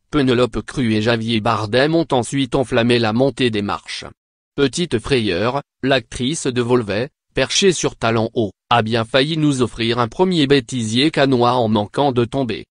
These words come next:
Enfin, n'oublions pas Benicio del Toro,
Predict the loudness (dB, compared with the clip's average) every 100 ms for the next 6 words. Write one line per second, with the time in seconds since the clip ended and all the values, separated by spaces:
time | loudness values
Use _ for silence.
0 | _ _ _ 2 2 0 -2 -4 -6 _
1 | 2 4 4 -2 0 0 2 0 0 2
2 | 2 2 0 2 0 0 -2 -2 -4